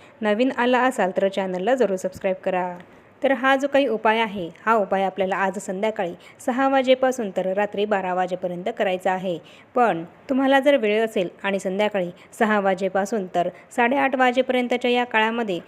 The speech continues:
जर तुम्हाला हा उपाय करता येत असेल तर याच वेळेमध्ये तुम्ही हा उपाय करण्याचा प्रयत्न करा आणि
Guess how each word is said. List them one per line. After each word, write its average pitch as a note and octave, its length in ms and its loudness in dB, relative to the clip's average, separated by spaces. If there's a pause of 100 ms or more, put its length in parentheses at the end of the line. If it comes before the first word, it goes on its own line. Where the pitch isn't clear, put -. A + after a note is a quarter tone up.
(160)
जर A3 240 8
तुम्हाला G3+ 300 2
हा G#3 140 0
उपाय G#3+ 260 2
करता G#3 300 0
येत G#3 240 0
असेल A3+ 300 -2
तर F#3+ 120 0
याच G3 340 0
वेळेमध्ये C4 540 2
तुम्ही G#3 200 -2
हा A3 140 -2
उपाय F#3 260 0
करण्याचा F#3 400 -4
प्रयत्न F#3 380 -4
करा F3+ 260 -4 (380)
आणि B3 220 2